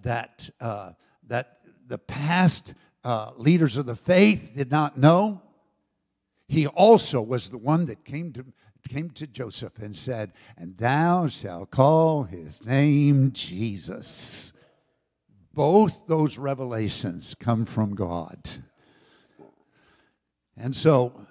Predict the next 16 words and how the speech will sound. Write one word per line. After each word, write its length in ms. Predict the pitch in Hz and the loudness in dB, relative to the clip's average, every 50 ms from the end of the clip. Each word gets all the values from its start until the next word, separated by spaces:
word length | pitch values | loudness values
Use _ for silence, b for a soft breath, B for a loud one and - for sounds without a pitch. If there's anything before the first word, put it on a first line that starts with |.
| _ _ _ _ _ _ _ _ _ _ _ | _ _ _ _ _ _ _ _ _ _ _
so 400 | _ - - 147 131 123 123 127 _ _ _ _ _ _ _ _ _ _ _ _ _ _ _ _ _ _ | _ -12 -6 -2 -2 -2 -2 -4 _ _ _ _ _ _ _ _ _ _ _ _ _ _ _ _ _ _
what 240 | - 127 156 165 _ | -8 -8 -8 -8 _
they 140 | 254 170 127 | -8 -10 -10
did 640 | 107 - 147 196 240 202 151 160 151 - 135 143 135 _ _ _ _ _ _ _ - | -10 -12 -14 -12 -12 -12 -14 -14 -14 -18 -20 -20 -20 _ _ _ _ _ _ _ -16
was 160 | 110 113 98 | -14 -10 -10
they 100 | 120 110 | -10 -10
just 260 | 104 - 104 - - | -10 -14 -18 -18 -14
tried 260 | - 135 113 104 98 | -12 -12 -12 -12 -14
to 60 | 104 - | -18 -16
figure 380 | _ - 123 107 104 120 131 | _ -10 -10 -10 -10 -14 -14
it 100 | 156 160 | -14 -16
out. 400 | 147 180 220 185 - _ _ - - b b b b b b b _ _ _ _ _ | -16 -18 -18 -20 -20 _ _ -20 -20 b b b b b b b _ _ _ _ _
And 200 | - 110 123 120 | -10 -8 -6 -4
what 200 | 117 139 131 - | -4 -6 -6 -6
they 140 | - 127 113 | -8 -10 -12
did 560 | 110 - - 196 226 233 175 113 104 98 107 | -10 -8 -8 -8 -8 -8 -12 -16 -18 -18 -20